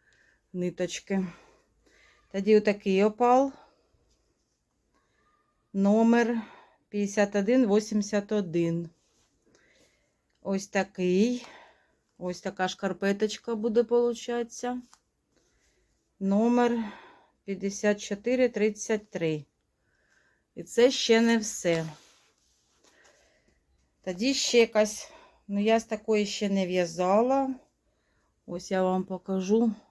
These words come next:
Edelweiss Classic. Пряжа чотирьохнитка.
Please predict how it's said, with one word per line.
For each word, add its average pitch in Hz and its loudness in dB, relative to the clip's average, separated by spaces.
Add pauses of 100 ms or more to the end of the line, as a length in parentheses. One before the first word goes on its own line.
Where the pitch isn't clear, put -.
(240)
Edelweiss 202 2 (200)
Classic. 196 -4 (1700)
Пряжа 165 -8
чотирьохнитка. 247 -2